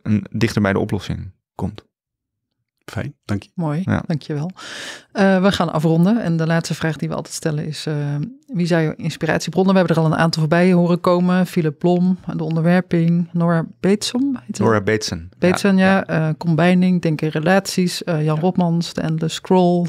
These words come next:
Speaker 3: Digitale Cocaïne. Ja, ik
Speaker 1: <laughs>
Speaker 3: heb even een paar dingen opgeschreven.
Speaker 1: Ja.
Speaker 3: Ik dacht, die ga ik zelf, eh, die zijn voor de show notes.
Speaker 1: Ja.
Speaker 3: Maar, eh, zijn er, z-, heb je het gevoel van, ehm, d-, dit, eh,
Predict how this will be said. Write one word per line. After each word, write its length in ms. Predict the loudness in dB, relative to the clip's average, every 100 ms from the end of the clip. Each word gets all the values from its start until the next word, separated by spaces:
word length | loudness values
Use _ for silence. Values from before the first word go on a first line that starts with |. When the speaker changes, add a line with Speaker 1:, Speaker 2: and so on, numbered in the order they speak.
| -2
Speaker 3:
Digitale 360 | -6 -2 -2
Cocaïne. 360 | -2 -2 0 2
Ja, 140 | 2
ik 100 | 2 0
Speaker 1:
<laughs> 540 | -2 0 0 -2 -4
Speaker 3:
heb 100 | -2
even 140 | -2
een 60 | 0
paar 160 | 0 2
dingen 160 | 0
opgeschreven. 340 | 0 -2 2 2
Speaker 1:
Ja. 60 |
Speaker 3:
Ik 60 | 2
dacht, 160 | -2 -4
die 80 |
ga 100 | -6
ik 80 | -6
zelf, 300 | -4 -8 -8
eh, 60 | -10
die 100 | -6
zijn 140 | -4 -4
voor 100 | -6
de 60 |
show 280 | -10 -8 -8
notes. 240 | -8 -4 0
Speaker 1:
Ja. 260 | 2 0 -4 -10 -8 2
Speaker 3:
Maar, 260 | 4 4
eh, 600 | 2 2 4 4 4 2
zijn 260 | 2 2 4
er, 340 | 4 2 -2 _ _
z-, 220 | -6 -6 -4
heb 180 | -4 0
je 60 |
het 100 | 0
gevoel 400 | 0 -2 0 -2
van, 320 | 0 0 0 -4
ehm, 720 | -6 -4 -4 -6 -6 -6 -8 -12 -16 -20
d-, 80 | -18 -18 -6
dit, 160 | -6 _ -20 -20 -18
eh, 100 | -18